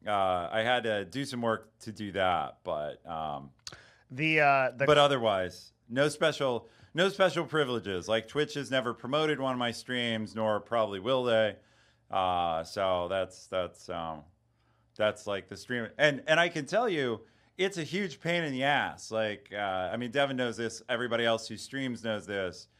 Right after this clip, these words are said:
Speaker 1: Gathering an audience, setting up your tech, it, it's been super educational about things we need to build and fix at Twitch.
Speaker 2: I love that you're on this. I'm so pog on you right now, dude.
Speaker 1: <laughs>
Speaker 2: Like,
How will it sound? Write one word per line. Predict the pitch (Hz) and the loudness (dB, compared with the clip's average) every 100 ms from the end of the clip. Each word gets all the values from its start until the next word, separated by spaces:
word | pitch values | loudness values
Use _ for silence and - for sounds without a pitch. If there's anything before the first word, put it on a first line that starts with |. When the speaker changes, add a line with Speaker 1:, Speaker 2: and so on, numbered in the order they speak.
| _ _ _ - | _ _ _ 2
Speaker 1:
Gathering | 147 156 151 139 | 2 4 0 0
an | |
audience, | 135 139 131 120 107 | 2 2 2 -4 -6
setting | - 135 127 | 0 2 2
up | 123 117 | -2 -2
your | 110 | -8
tech, | - 131 113 101 - | 0 2 4 2 -4
it, | 127 117 _ | -12 -12 _
it's | - 127 - | -8 -8 -4
been | 143 | -4
super | 131 147 123 127 | -4 -8 -2 -2
educational | 117 104 - 156 - 117 | -2 -4 -4 -6 -4 -8
about | 104 98 95 | -2 -2 -2
things | 113 107 101 | -4 -8 -8
we | |
need | 104 104 | -8 -8
to | 90 | -2
build | 113 110 95 | 2 2 0
and | 90 85 | -12 -10
fix | - 107 - | -6 -6 -6
at | 92 - | -16 -12
Twitch. | - 151 98 | -4 -2 2
Speaker 2:
I | 143 139 | 2 0
love | 131 139 143 139 - - | 0 4 4 4 0 2
that | 143 | 2
you're | 135 135 | 4 2
on | 131 | 2
this. | 139 - | 0 2
I'm | 151 135 139 135 | 4 4 2 2
so | - - 160 151 | 0 2 2 2
pog | 147 143 139 135 | 2 2 2 2
on | 131 | 0
you | 123 | 0
right | 117 117 | 0 2
now, | 113 196 | 6 6
dude. | 190 | 8
Speaker 1:
<laughs> | 180 165 160 | 6 6 8
Speaker 2:
Like, | 165 156 | 8 6